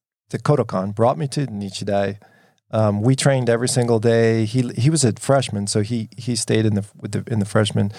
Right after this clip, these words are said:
or maybe he was a sophomore at the time, actually. And I was with the freshmen. Um, but he would beat me up,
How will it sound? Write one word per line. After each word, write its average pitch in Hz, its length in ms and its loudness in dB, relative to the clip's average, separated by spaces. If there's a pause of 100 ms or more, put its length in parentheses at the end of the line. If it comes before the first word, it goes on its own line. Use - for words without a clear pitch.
(180)
or 147 60 4
maybe 233 200 4
he 254 100 4
was 131 140 2
a 101 40 -4
sophomore 98 440 0
at - 80 -8
the - 80 -20
time, 92 200 -4
actually. 104 340 -6 (580)
And 123 120 2
I 123 100 4
was 123 240 0 (340)
with 127 160 0
the 160 80 0
freshmen. 107 560 0 (200)
Um, 104 460 2 (400)
but 117 260 2
he 123 180 4
would 139 160 2
beat 143 180 2
me 127 100 4
up, 123 180 2